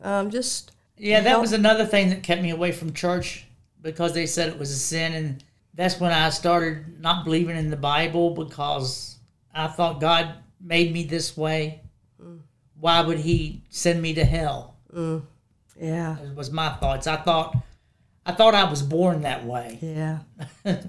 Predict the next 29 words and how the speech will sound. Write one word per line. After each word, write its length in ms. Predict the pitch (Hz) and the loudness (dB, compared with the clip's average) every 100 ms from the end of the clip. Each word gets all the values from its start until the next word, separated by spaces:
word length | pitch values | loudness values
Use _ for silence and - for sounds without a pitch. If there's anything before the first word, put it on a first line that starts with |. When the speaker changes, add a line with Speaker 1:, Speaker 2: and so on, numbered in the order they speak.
| - _ _ _ 131 | -18 _ _ _ -4
Speaker 2:
But 320 | 156 135 - | -2 -2 -8
when 120 | 160 160 | -12 -6
I 40 | |
gave 220 | 160 170 | 0 2
my 120 | 170 165 | 2 0
life 260 | 165 170 | -2 -4
to 60 | - | -8
Christ, 500 | - 180 196 - - | -8 -2 -2 0 -2
that 220 | 147 151 | -2 -4
was 160 | 156 147 | -2 -2
something 380 | - 147 143 160 | -2 -4 -4 -6
that 140 | 156 147 | -4 -2
I 200 | 147 147 | 0 0
also 340 | 170 180 160 | 0 0 0
decided 600 | 139 - 151 151 143 131 | 0 -2 -2 -4 -4 -8
to, 180 | 143 143 - _ _ | -10 -12 -14 _ _
to 80 | 143 | -4
do 160 | 160 | 2
away 320 | 165 151 165 196 | 2 4 2 2
with 300 | 127 - - | -2 -8 -10
because 320 | 127 131 123 | -8 -6 -6
it's 140 | 127 | -8
a 60 | 135 | -8
sin. 580 | - 156 170 151 127 123 | -6 -6 -8 -8 -12 -14
Speaker 1:
Mm. 320 | 170 170 165 151 _ _ _ 156 | -18 -18 -20 -20 _ _ _ -10
Speaker 2:
And, 340 | 147 139 131 | -8 -6 -6
um, 320 | 135 139 139 - _ _ _ - | -6 -8 -10 -16 _ _ _ -4
yeah, 280 | 180 147 143 | -2 0 0
I 160 | 190 | 2